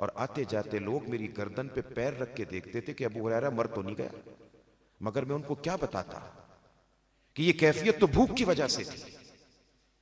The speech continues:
और सरकार का ये फरमान था कि कहना किसी को मत।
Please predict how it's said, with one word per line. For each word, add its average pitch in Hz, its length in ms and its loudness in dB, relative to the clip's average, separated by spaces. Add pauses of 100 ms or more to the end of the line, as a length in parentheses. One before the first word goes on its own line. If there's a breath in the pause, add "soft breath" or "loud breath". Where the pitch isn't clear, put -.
(560)
और 151 100 8
सरकार 214 520 12
का 233 120 10
ये 202 160 10
फरमान 170 480 10
था 107 200 6 (360)
कि 135 80 0
कहना 190 300 2
किसी 147 240 0
को 120 120 -2
मत। 165 200 -10